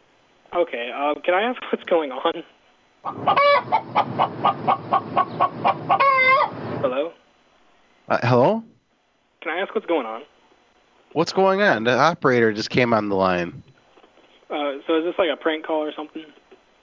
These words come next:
Speaker 2: What do you mean?
Speaker 1: Like, is this some type of prank call?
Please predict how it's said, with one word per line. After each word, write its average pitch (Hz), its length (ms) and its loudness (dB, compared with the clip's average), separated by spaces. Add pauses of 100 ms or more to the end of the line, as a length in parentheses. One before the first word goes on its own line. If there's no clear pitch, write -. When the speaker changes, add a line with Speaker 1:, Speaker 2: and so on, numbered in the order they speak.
(360)
Speaker 2:
What 143 140 2
do 175 60 4
you 175 100 4
mean? 120 560 0 (920)
Speaker 1:
Like, 151 220 0
is 147 100 -6
this 151 180 -6
some 147 100 -8
type 139 200 -6
of - 100 -14
prank 135 260 -8
call? - 160 -14